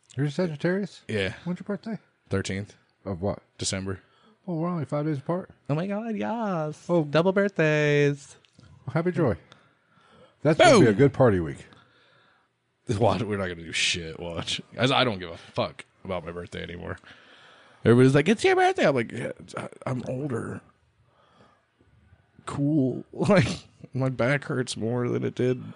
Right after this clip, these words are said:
Speaker 2: three hundred sixty-five days ago.
Speaker 1: We're getting drunk.
Speaker 2: Well, I mean, yeah.
Speaker 1: Ho-, let's look. Hold on, man. What
Speaker 2: But, like,
Speaker 1: let's see.
Speaker 2: that's my thing with the, with the astrology thing is, like, I'm, like, it's been around for so long and so many different things have been said about all of them that, like, you can,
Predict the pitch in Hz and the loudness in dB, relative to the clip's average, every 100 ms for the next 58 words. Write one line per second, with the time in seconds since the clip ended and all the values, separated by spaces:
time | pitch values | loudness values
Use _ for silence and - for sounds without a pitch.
0 | - - 135 131 131 131 - 127 - 131 | -12 -2 0 2 0 -2 -4 -6 -6 -2
1 | 123 123 127 135 135 135 165 175 120 85 | -2 0 -2 -2 0 2 4 4 2 -2
2 | 71 101 117 85 - - _ _ _ _ | -4 2 2 2 -6 -18 _ _ _ _
3 | _ 302 - 101 80 76 80 - - - | _ 0 2 2 -2 -4 -6 -6 -12 -8
4 | 104 117 143 - 87 - - - 76 57 | -4 0 0 0 -8 -8 -12 -12 -12 -12
5 | 78 - _ _ _ _ - - 127 120 | -16 -18 _ _ _ _ -20 -14 -8 -8
6 | 95 143 147 127 _ - - _ - 127 | 0 6 6 6 _ -20 -20 _ 0 0
7 | 107 - 120 113 107 98 147 165 175 147 | 0 0 2 4 2 0 -2 0 0 -2
8 | 143 143 123 101 113 110 113 - 110 - | 0 0 0 0 0 0 -2 2 2 2
9 | 110 110 107 107 107 98 98 107 95 - | 4 4 2 0 -2 -2 -2 -2 -4 -4
10 | 131 117 127 131 - _ - - - - | -4 -2 -2 -4 -4 _ -20 -20 -20 -2
11 | 127 147 - 151 165 151 - 120 123 127 | 2 2 6 6 8 4 4 4 6 6
12 | 113 117 107 113 117 110 107 113 113 110 | 4 2 2 4 4 2 0 0 0 0
13 | 104 101 98 107 104 104 - 92 98 101 | 0 -2 0 0 0 0 0 0 0 -2
14 | 110 110 104 98 107 98 98 120 165 143 | -2 -2 -2 -4 -4 -8 -6 2 2 4
15 | 160 139 | 2 0